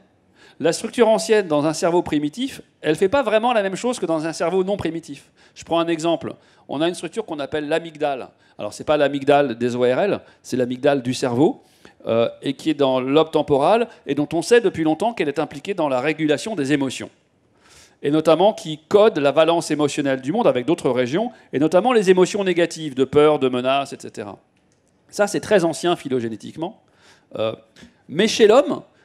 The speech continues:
ben, ce qu'on avait par exemple, nous, démontré il y a une vingtaine d'années, c'est que quand on vous envoie des informations verbales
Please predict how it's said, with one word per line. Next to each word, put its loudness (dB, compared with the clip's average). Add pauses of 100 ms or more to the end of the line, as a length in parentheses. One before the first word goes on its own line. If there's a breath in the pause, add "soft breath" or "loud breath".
(160 soft breath)
ben, -4
ce -10
qu'on -4
avait 4
par 4
exemple, -4
nous, -4
démontré 0
il 0
y 2
a 0
une -4
vingtaine 2
d'années, -4 (400 soft breath)
c'est -4
que 2
quand 4 (100)
on -2
vous 0
envoie 2
des -2
informations 0 (380)
verbales 2